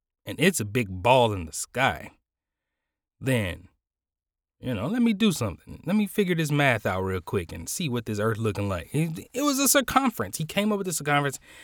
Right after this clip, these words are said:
and he was pretty damn close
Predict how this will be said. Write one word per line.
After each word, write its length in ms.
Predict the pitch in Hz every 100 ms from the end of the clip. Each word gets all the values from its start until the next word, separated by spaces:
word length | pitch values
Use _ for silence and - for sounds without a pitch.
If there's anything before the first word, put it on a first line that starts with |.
| - - - _ _ _ _ _ _ _
and 180 | 107 98
he 160 | 160
was 140 | 185 160
pretty 380 | - 139 147
damn 360 | 131 123 117 104 -
close 640 | - 127 117 82 - -